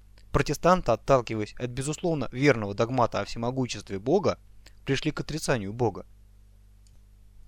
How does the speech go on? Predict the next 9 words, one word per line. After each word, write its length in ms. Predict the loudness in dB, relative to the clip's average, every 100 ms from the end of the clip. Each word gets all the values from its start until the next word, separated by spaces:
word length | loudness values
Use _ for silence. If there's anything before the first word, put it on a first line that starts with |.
| -8
В 40 | -4
утверждении 640 | -2 -2 0 0 0 -2 -6
«всякая 500 | -2 4 4 4 2
власть 320 | 2 0 0
от 100 | -6
Бога» 400 | -2 0 2 0 -2
есть 280 | -2 -2
аналогичный 600 | 0 0 2 0 -4 -6 -8
потенциал. 560 | -6 -6 -2 -4 -4